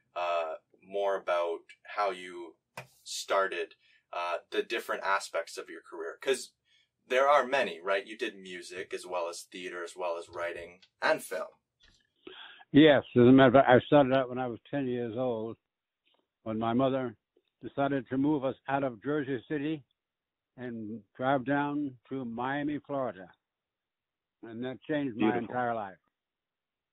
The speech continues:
Speaker 2: And, uh, I was there, ten years old, and I auditioned for a radio show, W I O D, in Miami, for a talent contest. And I sang a song called Green Eyes,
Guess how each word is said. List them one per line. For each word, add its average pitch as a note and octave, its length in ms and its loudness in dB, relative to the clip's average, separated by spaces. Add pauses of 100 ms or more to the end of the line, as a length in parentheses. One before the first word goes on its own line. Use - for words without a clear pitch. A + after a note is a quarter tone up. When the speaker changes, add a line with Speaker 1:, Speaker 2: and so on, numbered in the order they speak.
(160)
Speaker 2:
And, A2 560 -6
uh, G#2+ 560 -4 (180)
I A#2 120 -10
was A2 200 -8
there, C3+ 400 -2 (220)
ten C3 180 -4
years A#2+ 220 -4
old, B2+ 320 -4 (1120)
and A#2+ 220 -6
I C3+ 100 -4
auditioned C#3 540 -2
for D3 120 -4
a C#3 40 -2
radio D3 500 -2
show, A#2 140 -8
W A#2+ 380 -6
I A#2+ 180 -2
O A#2+ 120 -6
D, A2 320 -8 (1120)
in G#2 120 -10
Miami, G#2+ 500 0 (720)
for A2+ 140 0
a - 60 -2
talent D3+ 460 8
contest. G#2 480 -2 (920)
And A#2+ 200 2
I A#2+ 160 4
sang C3+ 300 -2
a A#2+ 120 -4
song C#3 240 -2
called A#2+ 300 -2
Green C#3 300 0
Eyes, F#2+ 180 -6